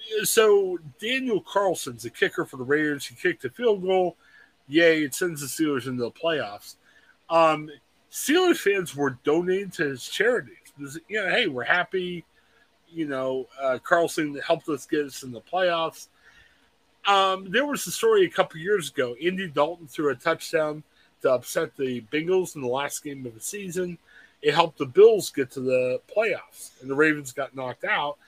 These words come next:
And so all these Ra-, Bills fans were contributing to Andy Dalton's charities. Yeah, thank you, Andy, for throwing that touchdown. It's a cute story.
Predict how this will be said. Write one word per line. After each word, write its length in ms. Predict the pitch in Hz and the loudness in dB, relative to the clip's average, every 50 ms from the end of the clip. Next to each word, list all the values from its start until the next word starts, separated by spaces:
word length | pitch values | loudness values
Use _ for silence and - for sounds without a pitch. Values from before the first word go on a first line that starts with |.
| _ - - - _ _ _ - | _ -20 -20 -20 _ _ _ -2
And 280 | 170 165 160 160 160 151 | 0 0 0 0 -2 -2
so 220 | - - 185 170 | 0 2 2 2
all 260 | 165 180 185 202 233 247 | 2 0 0 2 2 2
these 300 | 233 226 202 175 - 135 | 2 0 -4 -6 -6 -8
Ra-, 140 | 127 147 - - - _ _ _ _ _ _ _ | -12 -12 -12 -14 -18 _ _ _ _ _ _ _
Bills 320 | - 180 220 262 233 - | 10 10 12 10 8 2
fans 340 | - - 143 135 131 123 113 | -2 -2 -2 -2 -4 -8 -8
were 160 | 120 131 127 | -6 -6 -6
contributing 640 | - - 143 123 - - 185 180 180 180 170 160 147 | -6 -6 -10 -4 0 0 0 2 0 -2 -2 -2 -6
to 160 | 147 - 151 | -8 -6 -6
Andy 180 | 156 156 151 143 | -6 -4 -4 -4
Dalton's 460 | 127 147 160 190 214 170 139 - - | 0 0 2 0 0 -4 -8 -10 -10
charities. 500 | - - 123 113 110 104 101 - - - | -8 -8 -8 -8 -10 -12 -18 -18 -12 -10
Yeah, 120 | 135 127 110 | -10 -10 -8
thank 340 | - - 226 269 - - | -4 -2 -2 -2 -2 -2
you, 220 | 202 175 160 151 147 | 0 2 2 4 2
Andy, 240 | 139 127 120 120 110 | 0 -4 -6 -12 -12
for 340 | - - 123 120 117 107 - _ - - - - - - - | -10 -8 -8 -8 -8 -10 -12 _ -20 -20 -18 -18 -18 -8 -2
throwing 220 | - 175 175 170 | 2 2 4 4
that 220 | 160 147 131 - - | 4 4 2 2 0
touchdown. 480 | - 180 185 - - - 117 104 98 - _ _ _ _ _ _ _ - | -2 -2 -2 -4 -10 -10 -10 -12 -12 -14 _ _ _ _ _ _ _ 0
It's 220 | 285 349 - - | 2 2 2 2
a 80 | 294 285 | 0 -2
cute 500 | - - - - - 269 285 285 233 - | -4 -4 -10 -8 -4 -2 -2 -2 -2 -4
story. 640 | - - - 185 175 175 175 175 170 170 175 165 | -8 -4 -2 0 2 2 2 2 0 0 -2 -4